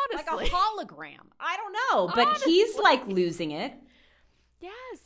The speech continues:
Speaker 2: but that, and that was just with Faith talking about the heartbreak,
Speaker 1: Oh
Speaker 2: because it
Speaker 1: my
Speaker 2: was so
Speaker 1: gosh.
Speaker 2: genuine and painful, and I, oh God.
Speaker 1: Oh my gosh,
Speaker 2: Oh, and
Speaker 1: they're
Speaker 2: I
Speaker 1: reuniting.
Speaker 2: can't, sorry.
Speaker 1: It was like
Speaker 2: Yeah, the reuniting was awful. It was, it was the most
Speaker 1: Ugh.
Speaker 2: painful.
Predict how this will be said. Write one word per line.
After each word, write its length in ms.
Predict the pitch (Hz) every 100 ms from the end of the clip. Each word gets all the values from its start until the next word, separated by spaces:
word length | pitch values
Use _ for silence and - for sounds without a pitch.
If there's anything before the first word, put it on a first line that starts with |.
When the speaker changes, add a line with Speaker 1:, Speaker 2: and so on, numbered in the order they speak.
| -
Speaker 2:
but 120 | 339
that, 140 | 349
and 100 | 294
that 140 | 349 480
was 80 | 381
just 160 | 349 -
with 140 | 320
Faith 260 | 330 330 -
talking 320 | 320 311 320
about 180 | 302 294
the 60 |
heartbreak, 520 | 220 294 415 277 208 190
Speaker 1:
Oh 100 | 240
Speaker 2:
because 240 | 233 196
it 60 | 160
Speaker 1:
my 100 | 156
Speaker 2:
was 80 | 151
so 640 | 156 302 277 294 311 320
Speaker 1:
gosh. 180 | 311 - - _ _ 277
Speaker 2:
genuine 960 | - 330 311 339 339 330 302 277 277 -
and 240 | 269 269 247
painful, 800 | - 233 285 330 349 349 320 285
and 140 | 269 -
I, 580 | - 254 277 294 302 294 - - _ _ _ _ _ _ _ -
oh 440 | 285 285 269 240
God. 680 | 233 214 233 240 240 214 196
Speaker 1:
Oh 40 |
my 180 | 185 170
gosh, 280 | 165 165 226
Speaker 2:
Oh, 40 | -
and 100 | 247
Speaker 1:
they're 100 | 247
Speaker 2:
I 20 | 240
Speaker 1:
reuniting. 760 | 285 277 220 240 180 185 185
Speaker 2:
can't, 280 | 180 170 180
sorry. 220 | 208 196
Speaker 1:
It 80 | 247
was 220 | 262 277
like 220 | 262 220 214
Speaker 2:
Yeah, 120 | -
the 100 | 214
reuniting 480 | 254 294 269 247 240
was 140 | 208 196
awful. 380 | 156 151 160 -
It 100 | 226
was, 160 | 220
it 200 | 226 240
was 160 | 240 214
the 80 | 226
most 240 | 214 214
Speaker 1:
Ugh. 60 | -
Speaker 2:
painful. 680 | 208 202 214 190 175 175